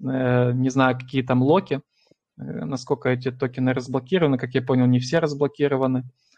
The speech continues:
И, соответственно, этот пул будет делиться посредством голосования, то есть в сети Gravity Bridge.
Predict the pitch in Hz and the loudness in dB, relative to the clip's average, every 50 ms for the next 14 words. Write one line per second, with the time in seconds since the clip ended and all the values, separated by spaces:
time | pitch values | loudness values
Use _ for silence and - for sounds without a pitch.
0 | _ _ _ _ _ _ _ _ _ 151 151 160 170 175 175 170 165 160 156 151 | _ _ _ _ _ _ _ _ _ -8 -4 -2 0 2 2 4 4 4 4 6
1 | 151 147 143 143 139 135 - - - - 139 - - 147 143 - 151 147 - - | 6 6 6 4 2 2 -2 -4 -4 -4 -4 -2 0 0 0 0 0 0 0 2
2 | 160 180 170 147 143 139 131 123 131 139 147 151 151 - - 135 127 127 120 117 | 2 2 2 2 2 2 2 2 0 0 0 0 -2 -2 0 2 4 4 4 2
3 | 123 _ - - - _ _ _ - 135 127 - 143 135 135 - 139 131 127 131 | 0 _ -16 -20 -20 _ _ _ -6 -6 -4 -2 -2 -2 -2 -2 0 0 2 2
4 | 131 131 127 127 139 131 135 147 151 151 143 139 131 123 127 127 - _ _ _ | 2 0 0 0 2 2 4 4 4 2 2 2 2 0 -2 -6 -14 _ _ _
5 | _ _ _ _ _ - 131 127 123 - - - - - - - - 131 127 127 | _ _ _ _ _ -12 -12 -10 -10 -12 -14 -14 -14 -14 -12 -8 -4 -4 -4 -4
6 | 127 - - 131 123 131 127 123 123 127 131 127 - 131 131 139 131 - - | -6 -8 -10 -6 -2 0 0 0 0 -2 -4 -6 -4 -4 -4 -6 -6 -10 -14